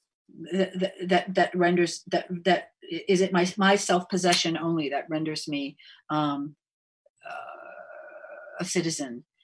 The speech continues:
And I, and I think this is why I kept mentioning possession. I think thinking about the problem of possession as a particular Western, um, you know,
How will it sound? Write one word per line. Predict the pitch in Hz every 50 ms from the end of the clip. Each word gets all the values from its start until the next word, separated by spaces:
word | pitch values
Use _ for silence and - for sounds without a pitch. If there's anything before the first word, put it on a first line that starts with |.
| _ _ _
And | 202 202
I, | 202 208
and | 196 208 220 220 214
I | 220 220
think | 214 - 240 233 226
this | - 233 226 226
is | 226 196 -
why | - 208 202 202 202 202 196
I | 185 180
kept | - 208 - -
mentioning | 190 180 180 180 - 185 175 175
possession. | 175 - 175 160 185 185 190 - - 147 147
I | 147 151
think | 156 165 165 160 -
thinking | - - 170 170 - 175 170
about | 160 165 160 160 160
the | 165 165
problem | - - - 208 226 226 208 196 190 180
of | 170 160 - -
possession | 185 165 160 185 196 190 - 185 175
as | 156 156 156
a | 156 -
particular | - 165 139 - - - 185 185 - 165 165 160 156 160
Western, | 156 156 156 156 - - - 151 151 147 143 147 147 143 _ - - - - - - _
um, | - 165 156 151 151 147 147 156 156 160 - _ _ _ _ _
you | - 175
know, | 165 165 -